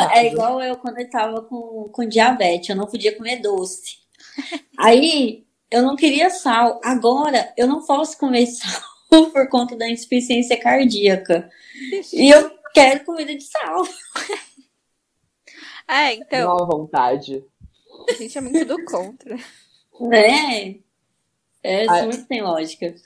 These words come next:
Speaker 1: aliás, essa insuficiência cardíaca e essa diabetes, eles falaram que tem alguma coisa a ver com o xeroderma ou são
Speaker 2: Não,
Speaker 1: à parte?
Speaker 2: eu acho que, assim, é por conta... eu acho mais que é por conta dos medicamentos que eu tomava, né? Da
Speaker 1: Uhum.
Speaker 2: quimioterapia,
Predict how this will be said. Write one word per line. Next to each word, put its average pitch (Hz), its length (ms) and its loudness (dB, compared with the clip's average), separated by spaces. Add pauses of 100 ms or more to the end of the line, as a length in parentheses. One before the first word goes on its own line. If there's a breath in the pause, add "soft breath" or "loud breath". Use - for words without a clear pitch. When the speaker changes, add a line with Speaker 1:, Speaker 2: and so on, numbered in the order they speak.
(220 soft breath)
Speaker 1:
aliás, 190 540 2
essa 170 280 -4
insuficiência 185 680 -6
cardíaca 147 500 -6
e - 40 -4
essa 151 180 -6
diabetes, 147 500 -6
eles 156 160 -6
falaram 165 280 -2
que 185 100 -16
tem 165 120 -4
alguma 147 260 -6
coisa 151 300 -6
a 147 40 -8
ver 151 240 -8
com 143 340 -8
o 139 60 -10
xeroderma 156 760 -6
ou 147 640 -2 (720)
são - 380 -2
Speaker 2:
Não, 233 200 6
Speaker 1:
à - 40 -10
parte? 226 180 2
Speaker 2:
eu 254 80 8
acho 254 340 2
que, 233 440 -8
assim, 233 520 -6
é 208 280 0
por 233 260 -4
conta... 214 400 -4
eu 208 160 8
acho 262 260 4
mais 254 380 -2
que - 120 -6
é 302 40 0
por 294 240 -10
conta 262 300 -6
dos 254 180 -4
medicamentos 254 640 -4
que - 100 0
eu 240 80 4
tomava, 233 540 0
né? 190 260 0
Da 180 160 2
Speaker 1:
Uhum. 180 60 -8
Speaker 2:
quimioterapia, 196 1300 -2